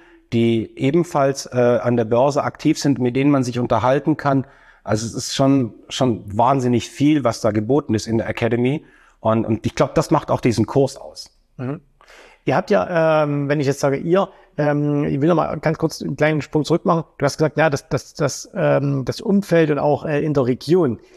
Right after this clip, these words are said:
Speaker 2: Es ist ja so, wir haben ja in diesem Jahr angefangen, äh, auch Regionalgruppen, äh, zu gründen.
Speaker 1: Ja.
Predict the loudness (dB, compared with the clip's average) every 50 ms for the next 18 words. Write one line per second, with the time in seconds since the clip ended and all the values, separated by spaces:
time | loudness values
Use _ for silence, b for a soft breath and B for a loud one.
0 | b b b b _ -6 -4 -4 -4 0 0 0 2 2 0 2 2 0 0 0
1 | 0 0 -2 0 0 -2 -2 0 -2 -2 -2 -2 -2 -2 -2 0 0 0 0 0
2 | 0 -2 -2 -2 -2 -4 -6 -4 -2 -2 -2 0 0 2 2 2 2 0 -2 -4
3 | -6 -4 -2 -2 -2 -2 -2 -2 -4 -6 -4 -2 0 0 0 0 -2 -2 0 2
4 | 0 0